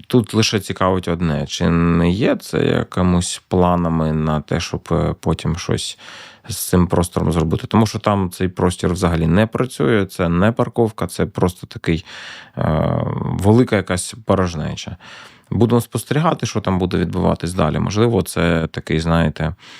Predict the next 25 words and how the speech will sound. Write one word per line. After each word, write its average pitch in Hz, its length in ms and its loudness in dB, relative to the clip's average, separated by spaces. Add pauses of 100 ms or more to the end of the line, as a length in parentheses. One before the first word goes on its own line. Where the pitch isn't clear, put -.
(400)
е, 50 640 -2
на 92 640 4
наступний 101 640 2
рік 80 180 -4
там - 180 -6
щось 73 220 -4
закинуло. - 640 -4 (520)
Київський 101 500 2
урбаніст 90 460 2
і - 20 -6
блогер 85 420 0
Діма 82 220 0
Макагон 95 460 0
написав 87 440 -4
прикольний 85 760 -2
пост 113 360 -2
про 82 460 -4
своє 87 400 0
житло. 80 420 -6 (720)
Е, 80 240 2
тут 104 240 2
він 98 100 2
каже, 92 320 0
що - 280 -2
в 82 240 0